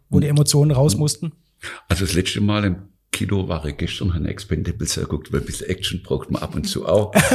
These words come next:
Speaker 2: Da habe ich wenig, weder lachen noch weinen müssen. Ähm, was, ähm, was, was mir, sag mal, was bei mir oft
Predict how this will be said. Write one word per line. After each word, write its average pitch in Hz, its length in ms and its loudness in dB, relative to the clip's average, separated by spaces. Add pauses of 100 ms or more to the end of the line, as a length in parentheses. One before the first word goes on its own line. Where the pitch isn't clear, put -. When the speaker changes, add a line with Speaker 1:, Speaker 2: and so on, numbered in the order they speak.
(100)
Speaker 2:
Da 107 100 8
habe 107 240 8
ich 90 80 4
wenig, 113 400 8
weder 104 460 6
lachen 101 440 6
noch 98 280 2 (280)
weinen 104 400 8
müssen. 101 380 4 (440)
Ähm, 87 300 6 (160)
was, - 600 -4 (140)
ähm, 85 200 -2 (340)
was, - 260 -6 (300)
was - 220 -4
mir, 101 220 2 (520)
sag 87 160 -2
mal, 85 160 0
was 82 200 -4
bei 82 100 -2
mir 90 280 -2
oft - 380 -8